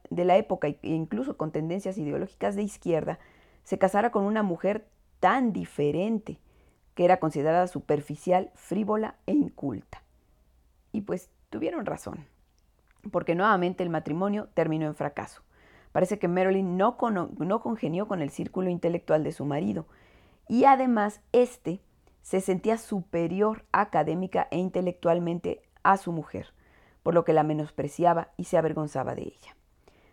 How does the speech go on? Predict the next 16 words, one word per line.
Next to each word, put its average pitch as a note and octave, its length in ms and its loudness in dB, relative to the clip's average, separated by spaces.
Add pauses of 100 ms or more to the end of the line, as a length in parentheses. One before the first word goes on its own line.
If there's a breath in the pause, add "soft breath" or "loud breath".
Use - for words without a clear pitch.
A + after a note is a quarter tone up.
Tristemente, G3 560 0
Marilyn G3+ 520 4
lo F3+ 100 4
descubrió E3 600 0
hojeando D#3+ 440 -2
un D#3+ 80 -2
diario C3+ 280 0
de B2 60 -8
su - 160 -12
marido. - 340 -12 (720 soft breath)
Ello G#3 220 6
le G3+ 100 2
provocó E3 340 0
un F3+ 100 -2
profundo A3+ 600 0
dolor, D3 360 0